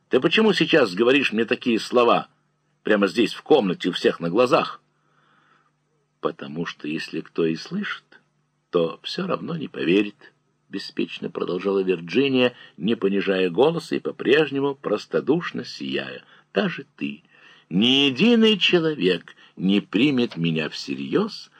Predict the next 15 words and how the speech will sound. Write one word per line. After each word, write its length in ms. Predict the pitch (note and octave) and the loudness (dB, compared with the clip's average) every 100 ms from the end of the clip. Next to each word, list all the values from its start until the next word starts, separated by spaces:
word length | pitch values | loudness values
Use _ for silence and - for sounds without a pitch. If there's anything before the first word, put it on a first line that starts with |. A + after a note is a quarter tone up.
| - _ | -20 _
даже 440 | - E3+ G#3 D3+ C3 | -2 0 0 0 0
если 480 | F#2+ E3+ - A2 | 2 0 -2 -4
я 200 | A#2+ G#2 | 0 0
буду 300 | F2 A#2 G#2+ | 0 0 0
говорить 440 | F#2+ F2+ F2 F#2+ F#2 | 0 2 2 0 -4
все 240 | - F2 | -4 -4
громче 580 | D2+ G2 A#2+ G#2+ - - | 0 2 2 0 -4 -6
и 60 | D2 | -6
громче, 640 | - B2 D#3+ C3+ - G#2+ | -2 2 2 -2 -6 -6
криком 680 | F2 - G2+ E3+ E3+ C#3+ C#3 | -4 -4 0 0 2 0 0
закричу». 680 | - A#2 - G2+ - A2 A2 _ - _ _ _ - _ _ _ _ _ | -2 -4 -2 -6 -2 -4 -4 _ -20 _ _ _ -20 _ _ _ _ _
Она 180 | - C#2 | -8 -6
говорила 300 | C#2+ C#2 C2+ | -6 -6 -8
громко, 640 | B1+ - B2 C#3+ C#3 - | -4 2 4 4 -2 -10
ясно, 720 | - - F#2+ C#3 C3 - A2+ | -10 -8 -8 -8 -10 -14 -16